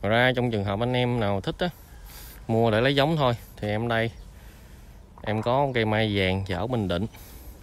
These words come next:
À, bông nó không có được đẹp thì cắt ra, ghép, à, dở siêu bông Sài Gòn. Thì hôm nay đã xanh lá, cây này hoành mười mấy thôi nha anh em. Giá bốn triệu rưỡi, anh em nào có nhu cầu mà lấy giống á, thì có thể liên hệ với em.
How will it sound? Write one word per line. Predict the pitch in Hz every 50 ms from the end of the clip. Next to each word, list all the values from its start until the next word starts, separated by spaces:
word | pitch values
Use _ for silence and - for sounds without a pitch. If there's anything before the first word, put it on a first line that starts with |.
| - - - - - - - - - - - - - -
À, | 98 92 95 92 95 98 101 104
bông | 107 107 110 110 117
nó | 123 131 135 135 131 120
không | 123 117 120
có | 120 120
được | 117 98 101
đẹp | 95 87 87 90 -
thì | - 98
cắt | - - 131 - -
ra, | 117 107 107 107 110 110 101 - - - - 117 110
ghép, | 107 123 - -
à, | 120 113 104 101
dở | 101 101 90 101
siêu | 107 - - 113
bông | 104 104 104 104
Sài | 101 - 98 95
Gòn. | 92 90 90 92 95 - - - - - - - - - - -
Thì | - - 92
hôm | 95 104
nay | 104 104 104
đã | 107 120
xanh | - 117 107 104
lá, | 104 110 120 143 156 139 107 98 -
cây | 113 107
này | 104 98
hoành | 95 95 92 95 98 95
mười | 95 95
mấy | 104 120 143 175
thôi | 180 165 127 117
nha | 110
anh | 107 104
em. | 107 107 - - - - - - - - - - - - - - - - - - - -
Giá | - 123 139 143
bốn | 147 151 160 170
triệu | 147 117 101 98
rưỡi, | 98 90 101 135
anh | 151 139 127
em | 117 113 117 113
nào | 107 95 95 95
có | 104 127
nhu | 123 - 107
cầu | - - 101 95 92 95
mà | 98 98
lấy | 113 127
giống | 131 131 135 156
á, | 170 156
thì | - 104
có | - 120 117
thể | 110 101
liên | 107 107 113 113 110
hệ | 104 98 92 104 107
với | 120 131 127
em. | 117 113